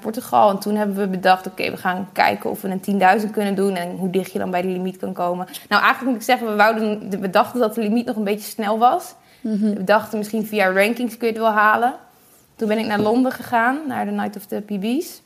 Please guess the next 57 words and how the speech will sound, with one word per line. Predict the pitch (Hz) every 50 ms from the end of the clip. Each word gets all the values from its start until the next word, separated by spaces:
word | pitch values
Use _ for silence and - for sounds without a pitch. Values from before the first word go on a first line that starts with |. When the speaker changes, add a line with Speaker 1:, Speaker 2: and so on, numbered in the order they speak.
| _ _ - -
Speaker 2:
Ja. | 214 208 202 208 - - _ _ _
Speaker 1:
En | - - -
daar | - 202 247
liep | 269 277 226 -
ik | -
uit, | - 254 233
echt, | 208 220 220 226 - - - - -
eigenlijk | - - - - - 214 - 190
ook | 214 220
weer | 202 202 -
heel | 220 202 196
verrassend | 202 - 190 190 208 202 196 -
vijf | - 196 208 208
seconden | - - - 202 185 180
boven | 180 185 196 180
de | 175 196
limiet. | 175 175 185 202 196 180 180 180 - - _ _ _ _ _ - _ _
En | - 190 -
toen | - 240 262
Speaker 2:
Ja. | 269
Speaker 1:
was | 254 262 247
het | 226
wel, | 214 214 202 - -
oké, | 196 - - - - - - -
hier | 170 180 190
moeten | 180 190 190 - 185 185
we | 185
wel | 170 214 180 180
wat | 185 202 196
mee | 240 254 240
gaan | 208 226 254 240
doen. | 220 226 233 269 269 - - - - - _ _ _ _
Speaker 2:
Ja. | - 220 233 247 233 208 196 196 196 190 - _
Speaker 1:
Ja. | - 208
Speaker 2:
Dan | 202 - - _
heb | - 262 285
je | 294
uiteindelijk | 294 262 - 254 285 330 320 277 233
dus | 240 214
best | 269 269 269 -
wel | 285 269 247 240 220
veel | 226 - 254 254 254 254 247 240 233 226
tienduizend | 226 - 247 233 226 240 269 254 247 226 208
races | 202 196 202 196 202 190 -
ook | 208 202 208
in | 208 214
één | 214 214 208 208
jaar | 233 247 269
gelopen, | 254 - 202 196 196 190 - 240
of | 233 233
niet? | 285 262
Speaker 1:
Het | 214 190 185
was | 196 208 214
wel | 220 208 214 -
echt | - - - -
pittig, | - 220 220 220 220 196 180
want | 185 175 175 185 -